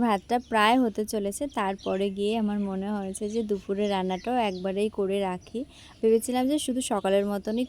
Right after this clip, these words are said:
করব, কিন্তু তারপরে ভাবলাম যে না করি, ওই জন্যই আর কি ঘরের উনুনটাই ধরিয়েছি। বাইরের উনুনে চাইলেই করতে পারতাম, কিন্তু বাইরের উনুনে রান্না করলে না আমার একটু বেশি মাজা যন্ত্রণা শুরু হয়ে যায়, ওই জন্য আর কি ঘরের উনুনই ধরিয়ে নিয়েছি।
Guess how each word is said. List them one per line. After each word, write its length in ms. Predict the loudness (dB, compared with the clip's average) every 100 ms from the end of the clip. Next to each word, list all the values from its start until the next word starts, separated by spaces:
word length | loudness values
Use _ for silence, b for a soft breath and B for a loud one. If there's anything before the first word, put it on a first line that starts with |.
| -2
করব, 260 | -2 -2 -4 -6
কিন্তু 260 | -6 -6 -8 -8
তারপরে 320 | -8 -6 -6 -4
ভাবলাম 300 | -2 -2 -2
যে 120 | 0 0 -2
না 100 | -6 -6 -6
করি, 220 | -4 -2
ওই 120 | 0 -2
জন্যই 260 | -2 -4 -4 -4
আর 60 | -4
কি 80 | -6 -2
ঘরের 240 | -2 -2 -2
উনুনটাই 400 | -2 -4 -2 -4 -2
ধরিয়েছি। 520 | -4 0 -2 -2 -6 -8 B B B B 4
বাইরের 320 | 4 4 2 0
উনুনে 260 | 0 0 0
চাইলেই 340 | 0 2 0 0
করতে 220 | -2 -2 0
পারতাম, 320 | 0 -2 -4 -4
কিন্তু 180 | -4 -4 -2
বাইরের 260 | -2 -2 -2
উনুনে 280 | -4 -2 -2 -2
রান্না 260 | -2 -2 -4
করলে 200 | -4 -2 0
না 40 | 0
আমার 120 | 2 0
একটু 120 | 0
বেশি 300 | 2 2 2 -2
মাজা 220 | -2 0 0
যন্ত্রণা 380 | -2 -2 -4 -4 -6
শুরু 140 | -6 -6
হয়ে 160 | -4 -4 -4
যায়, 140 | -4 -4
ওই 80 | -4
জন্য 140 | -6 -6
আর 60 | -6 -8
কি 60 | -8
ঘরের 240 | -6 -6 -6
উনুনই 280 | -6 -4 -6 -6
ধরিয়ে 280 | -4 -4 -4
নিয়েছি। 460 | -4 -6 -6 -8